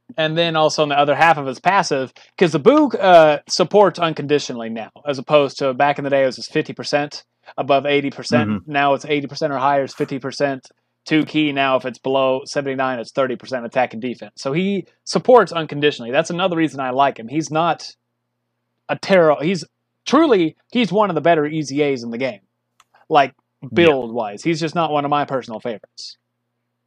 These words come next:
Speaker 1: Or top five. But I can agree with the Kid Buu, just because his kit makes him, he's versatile on a whole lot of teams.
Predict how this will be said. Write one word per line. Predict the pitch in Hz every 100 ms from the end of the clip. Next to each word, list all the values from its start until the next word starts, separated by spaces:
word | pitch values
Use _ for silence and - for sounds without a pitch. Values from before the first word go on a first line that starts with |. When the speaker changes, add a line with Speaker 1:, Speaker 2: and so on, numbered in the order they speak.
| _ _ _ _ _ -
Speaker 1:
Or | 127
top | 156 -
five. | 135 101 - - _ _ _ _ _ _ _ _ _ _ _ _ _ _ _ _ _ _ _ _ _ _ _ _ _ _ - _ _ _ _ _ _ - - - _ _ _ -
But | 143 143 -
I | 196
can | 269
agree | 254 233
with | 185
the | -
Kid | - 147
Buu, | 139 131 131 -
just | 160 170
because | 160 147 160 147 135 - _ _ -
his | 151 156 -
kit | 185 156 151
makes | 147 143 -
him, | 143 135 127 _ _ _ - _ _ _ _ _ _ -
he's | 233
versatile | 170 208 226 208 190 180 170
on | 160 160
a | 139
whole | 135 - 185 185 180 156
lot | 147 135
of | 127
teams. | 135 107 _ - -